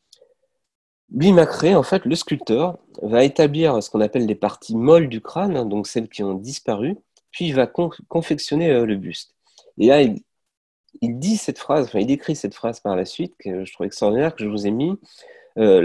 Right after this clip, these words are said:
La science étant satisfaite, l'esthétique reprend ses droits. » Voilà.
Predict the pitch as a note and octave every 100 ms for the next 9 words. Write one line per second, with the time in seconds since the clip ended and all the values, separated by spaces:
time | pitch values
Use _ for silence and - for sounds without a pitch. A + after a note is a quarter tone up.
0 | F2 A#2 C3 - F3 - A2+ G2 A#2 -
1 | F#2 - G#2 - B2+ D#3+ - - G#2+ D#3
2 | - A2+ - D3+ - G#2+ A#2+ - G2+ E2
3 | - _ _ - -